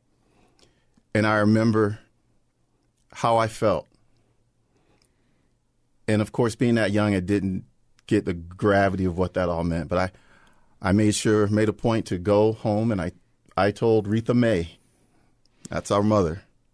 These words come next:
And at seven o'clock promptly the next morning, she was at that school with me.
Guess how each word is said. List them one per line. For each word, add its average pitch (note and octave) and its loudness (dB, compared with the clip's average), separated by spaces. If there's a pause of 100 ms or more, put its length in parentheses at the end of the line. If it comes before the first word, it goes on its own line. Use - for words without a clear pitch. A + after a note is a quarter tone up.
(1400)
And F2+ 0
at - -8
seven G#2+ 0
o'clock G#2 -2
promptly G2+ -2
the F#2 -2
next F#2+ -4
morning, F#2 -2
she G2 -8
was F#2 -4
at F2 -4
that F2 -6
school F2 -8
with F2 -8
me. D#2+ -10